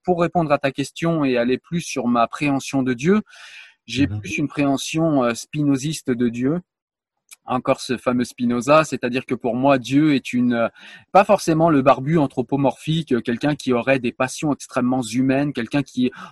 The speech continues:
Speaker 1: aurait besoin qu'on lui lèche les pieds, qu'on tourne trois fois sur la droite et deux fois sur la gauche parce qu'il lui plaît ainsi, euh, qu'on, euh, prie cinq fois par jour, qu'on aille à l'église, euh,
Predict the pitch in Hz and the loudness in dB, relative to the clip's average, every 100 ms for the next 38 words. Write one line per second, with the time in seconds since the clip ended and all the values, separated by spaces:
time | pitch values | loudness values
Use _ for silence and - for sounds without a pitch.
0 | - 117 135 139 131 147 139 127 127 127 | -2 2 4 2 2 2 2 2 4 4
1 | 123 156 143 143 135 139 139 - 123 120 | 2 0 0 2 4 4 0 -2 -4 0
2 | 135 131 - 139 - 151 143 139 131 131 | 0 0 2 0 2 6 6 6 2 2
3 | 127 135 139 131 123 139 131 127 131 135 | 6 4 4 2 0 -2 -4 0 2 4
4 | 143 - - - - - 143 - 143 143 | 2 2 -4 -18 -4 -2 0 4 4 4
5 | 139 139 143 139 151 - - 147 143 - | 0 -4 0 0 0 -2 -6 -6 -6 -12
6 | - - 127 123 - 143 143 139 123 120 | -18 -4 0 0 0 2 4 4 2 0
7 | - 156 135 151 135 - 135 143 139 131 | -4 -6 -2 -2 0 0 2 2 0 -2
8 | 147 147 147 135 131 135 139 139 147 139 | 0 0 0 0 4 4 4 2 2 0
9 | 139 143 143 139 - - - 123 123 123 | -4 -4 -4 -8 -16 -10 -2 0 0 0